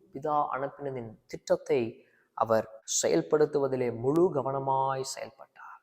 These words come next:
ஆமென். கர்த்தருடைய நாமம் மகிமைப்படுவதாக. பாருங்க, நாம பிதாவின் சித்தத்தின்படி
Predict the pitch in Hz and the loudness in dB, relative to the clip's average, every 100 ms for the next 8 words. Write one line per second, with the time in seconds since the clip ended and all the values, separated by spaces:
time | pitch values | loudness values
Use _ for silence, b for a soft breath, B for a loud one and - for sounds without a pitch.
0 | - 110 131 175 180 - b b b 139 | -6 -4 -2 -2 -4 -8 b b b -6
1 | - 131 120 120 123 135 123 120 131 131 | 0 4 4 4 2 0 -2 -4 -4 -6
2 | 131 117 117 113 110 110 - 196 185 151 | -4 -4 -2 0 -2 -4 -2 0 4 4
3 | 120 - 127 131 127 120 104 123 - 135 | 4 2 0 0 2 -2 -4 -10 -4 0
4 | 151 160 156 143 - 143 151 143 147 135 | 2 4 4 2 -2 0 0 0 -2 -2
5 | 131 | 0